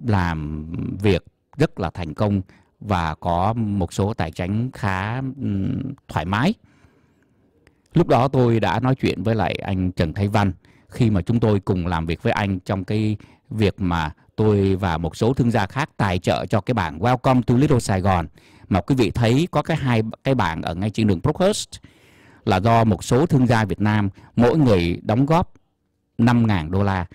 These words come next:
để thực hiện. Riêng cá nhân tôi đóng góp sáu ngàn. Thì tôi quen anh Trần Thái Văn vào thời đó và thấy anh có cái lòng muốn phục vụ cộng đồng.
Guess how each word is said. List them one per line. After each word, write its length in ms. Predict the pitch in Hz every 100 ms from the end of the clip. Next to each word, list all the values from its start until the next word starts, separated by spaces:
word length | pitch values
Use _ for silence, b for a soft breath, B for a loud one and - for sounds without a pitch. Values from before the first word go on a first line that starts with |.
| b b
để 120 | 82
thực 180 | 78 98
hiện. 200 | 92 80 - _
Riêng 280 | 110 131 120
cá 120 | 120
nhân 200 | 139 110
tôi 180 | 110 101
đóng 140 | 101
góp 160 | 110 -
sáu 180 | 117
ngàn. 220 | 135 101 73 _ _ _ _ _ _ b b -
Thì 100 | 107
tôi 100 | 120
quen 240 | 143 127
anh 280 | 120 123 120
Trần 200 | 110 90
Thái 80 | 110
Văn 200 | 117 107
vào 100 | 90
thời 140 | 82
đó 260 | 85 101 151 b b -
và 120 | 90
thấy 180 | 113 139
anh 220 | - 120
có 140 | 117
cái 140 | 120 143
lòng 320 | 107 90 82
muốn 120 | 101
phục 180 | 139 113
vụ 160 | 98 -
cộng 200 | 87 85
đồng. 220 | 90 76